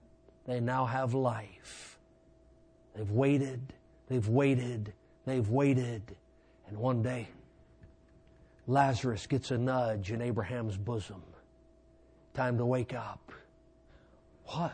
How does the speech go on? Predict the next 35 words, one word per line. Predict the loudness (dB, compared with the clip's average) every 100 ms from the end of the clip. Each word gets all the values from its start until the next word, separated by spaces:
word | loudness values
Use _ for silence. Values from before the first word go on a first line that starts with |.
| -2
What, | 2
are | 4
we | 4
going | 4 4
home?" | 4 4 4 4 -2 -2
"Not | 2 2 2
yet. | 0 0 -6 -14 -20 -20 -20 -20 -16 -4
We | -2
got | -2
three | 2 4
days | 6 4 4
to | 2
get | 0 0
dressed, | 2 2 0 -6 -12 -10
and | -4
then | 0
we're | 2 2
leaving." | 2 0 -4 -12 -20 -20 -20 -20 -20 -20 -20 -20 -20 -20 -20 -20 -20 -20 -20 -20 -20 -20 -20 -20 -20 -20 -20 -20 -20 -20 -20 -20 -20 6
That | 12
must | 12 12
have | 12
been | 12
not, | 12 12 12
y-, | 8
did | 10 10 12
you |
read | 12 12 12
it? | 8
Did |
you | 8
read | 12
what | 12 12
we | 12
read? | 12 12
It | 12